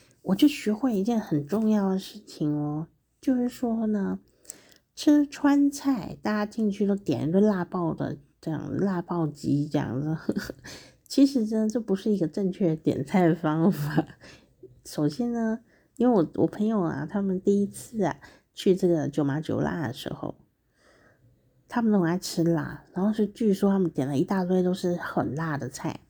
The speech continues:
那我个人觉得这样好没有意义哦，很累啊，<laughs> 就一堆辣的舌头的味道，就是没有层次了。那我就，上一次我就学会了一些知识嘛，就说啊，这个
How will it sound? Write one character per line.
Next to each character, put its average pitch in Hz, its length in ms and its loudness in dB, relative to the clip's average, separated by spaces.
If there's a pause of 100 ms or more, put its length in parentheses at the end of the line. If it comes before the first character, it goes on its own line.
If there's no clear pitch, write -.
(520)
那 233 160 -2
我 202 120 2
个 208 260 4
人 170 200 2
觉 170 140 2
得 175 80 4
这 208 120 -4
样 208 120 0
好 - 160 -6
没 143 120 0
有 151 100 0
意 - 60 2
义 185 420 2
哦， 170 280 -8
很 160 300 4
累 190 240 2
啊， - 200 -6 (380)
<laughs> - 380 -16
就 226 260 0 (240)
一 214 100 0
堆 208 360 0
辣 202 240 0
的 180 80 -2
舌 151 200 -2
头 170 200 2
的 165 80 4
味 180 220 2
道， 175 260 -2
就 160 160 2
是 175 80 -2
没 160 120 2
有 131 120 -2
层 - 200 -8 (120)
次 - 380 -6
了。 - 200 -4 (640)
那 285 160 4
我 180 140 4
就， 196 300 4 (200)
上 208 440 -2
一 185 40 0
次 190 220 -4
我 165 60 4
就 170 80 2
学 - 220 -4
会 185 180 4
了 165 60 4
一 170 60 2
些 175 140 2
知 165 360 -2
识 - 380 -6
嘛， - 100 -6 (500)
就 240 100 0
说 226 380 2
啊， 196 240 2
这 208 240 2
个 170 420 2